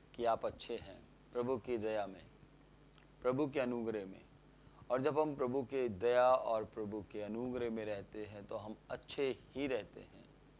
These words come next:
Praise the Lord। तो आइए, हम आज की सुबह में, आप जहाँ कहीं भी बैठे हैं, जिस स्थान पर भी बैठे हैं, और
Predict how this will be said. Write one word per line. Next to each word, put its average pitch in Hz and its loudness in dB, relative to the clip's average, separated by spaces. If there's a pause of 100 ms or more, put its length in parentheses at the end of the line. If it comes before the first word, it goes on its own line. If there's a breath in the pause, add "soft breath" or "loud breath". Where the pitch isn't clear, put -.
(140)
Praise 113 -2
the 120 -2
Lord। 127 4 (800 loud breath)
तो 123 4
आइए, 143 8
हम 143 0
आज 127 6
की 123 -8
सुबह 123 4
में, 110 -4 (520 loud breath)
आप 107 2
जहाँ 127 2
कहीं 127 -2
भी 123 -2
बैठे 110 0
हैं, 107 -8
जिस 104 -8
स्थान 127 0
पर 120 -2
भी 113 -2
बैठे 101 -8
हैं, 101 -16 (720 loud breath)
और 101 -2